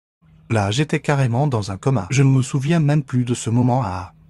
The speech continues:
Mais ça avait l'air d'être agréable. Ce qui est bien quand je fais dodo, c'est que je rêve de mes jouets préférés. Et quand je dis jouet,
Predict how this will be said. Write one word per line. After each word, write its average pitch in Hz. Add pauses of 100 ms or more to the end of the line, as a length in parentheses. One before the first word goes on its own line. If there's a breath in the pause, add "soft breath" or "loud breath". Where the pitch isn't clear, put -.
(180)
Mais 131
ça 131
avait 123
l'air 120
d'être 135
agréable. 135 (640)
Ce -
qui 131
est 123
bien 135
quand 143
je 117
fais 110
dodo, 113
c'est 127
que 120
je 107
rêve 135
de 110
mes 107
jouets 117
préférés. 113 (120)
Et 117
quand 180
je 127
dis 107
jouet, 110